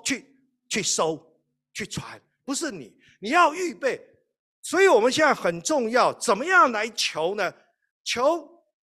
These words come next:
主让我们看见谁是困苦流离。举例讲，假如你的亲戚在国内现在得了癌症或怎么样，你根本不可能跟他传嘛。但你就祷告，你说：“主啊，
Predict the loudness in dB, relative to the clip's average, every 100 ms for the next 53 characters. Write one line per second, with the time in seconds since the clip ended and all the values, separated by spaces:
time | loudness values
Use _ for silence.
0 | _ -6 -2 0 4 4 4 0 -2 2
1 | 2 2 -2 -4 -2 -4 -4 -4 -6 -8
2 | -8 -2 0 0 -2 -16 -14 -14 -14 -10
3 | -10 -10 -18 -20 _ _ _ -10 -4 -4
4 | -4 -8 -10 _ _ _ _ _ -2 0
5 | 2 2 2 0 -10 -12 -6 -4 -2 -2
6 | -2 -2 -2 -2 -2 -4 _ _ _ _
7 | -8 -6 0 2 2 0 -4 -6 -12 -6
8 | -4 -4 -4 -4 -6 _ -2 2 4 4
9 | 4 2 -4 _ _ _ _ -10 -6 -6
10 | -4 0 0 -2 _ _ 0 0 0 -8
11 | -8 -8 -8 _ _ _ _ _ -20 -12
12 | -10 -4 -4 -6 -10 -12 -12 -12 -12 -14
13 | -16 -20 -20 _ _ _ _ -4 -4 -2
14 | -8 -4 -4 0 2 2 0 -4 -6